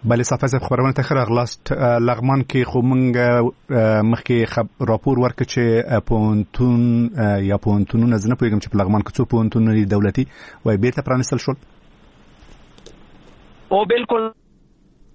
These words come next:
Speaker 1: بله. له صافی صاحب سره مو اړیکه پرېښوله، آه، د لغمان. بله، آه، غږ مو اوري، آه، مهرباني.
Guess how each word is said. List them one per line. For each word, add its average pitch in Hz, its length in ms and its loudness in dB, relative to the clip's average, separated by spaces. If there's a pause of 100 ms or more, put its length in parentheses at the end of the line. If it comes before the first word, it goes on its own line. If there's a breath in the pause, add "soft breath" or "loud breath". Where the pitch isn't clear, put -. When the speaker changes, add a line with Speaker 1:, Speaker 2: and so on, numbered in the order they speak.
(1120)
Speaker 1:
بله. 107 240 2 (1900 loud breath)
له 131 60 2
صافی 147 220 -2
صاحب 151 160 -2
سره 143 220 -2
مو 139 200 0
اړیکه 139 300 -2
پرېښوله، 165 840 -2
آه، 107 480 2
د - 300 -6
لغمان. 107 460 0 (760)
بله، 123 380 2
آه، 127 260 0
غږ 143 200 -2
مو 151 140 2
اوري، 143 200 2
آه، 127 300 -2 (120)
مهرباني. 139 420 0